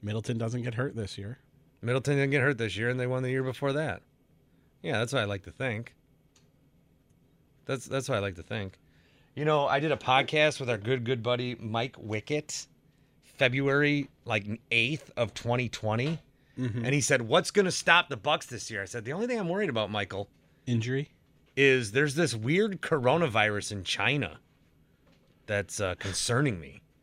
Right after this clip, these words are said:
Speaker 2: And he goes, "Well, that's, that's, that's, what, what, what, what is that?" And I said, "I don't know, man." And then it happened.
Speaker 1: Yeah.
Speaker 2: But the Bucks, they're, they're, they are a good team. They're of a certain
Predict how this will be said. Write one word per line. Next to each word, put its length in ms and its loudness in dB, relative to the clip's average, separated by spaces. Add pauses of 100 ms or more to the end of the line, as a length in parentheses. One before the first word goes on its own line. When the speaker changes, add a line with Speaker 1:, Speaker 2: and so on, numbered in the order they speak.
(420)
Speaker 2:
And 80 -6
he 40 2
goes, 160 2
"Well, 200 8
that's, 200 8
that's, 280 4
that's, 160 -2
what, 340 6
what, 260 2
what, 260 6
what 180 6
is 120 -4
that?" 280 2
And 80 -6
I 80 -2
said, 180 -2
"I 160 0
don't 160 -4
know, 160 -6
man." 300 -2 (1000)
And 120 -6
then 80 -2
it 80 -4
happened. 480 -6 (160)
Speaker 1:
Yeah. 320 -6 (560)
Speaker 2:
But 180 10
the 60 2
Bucks, 320 6
they're, 400 6 (100)
they're, 320 6
they 220 8
are 160 8
a 40 6
good 340 6
team. 500 4 (400)
They're 480 2
of 160 4
a 60 2
certain 420 2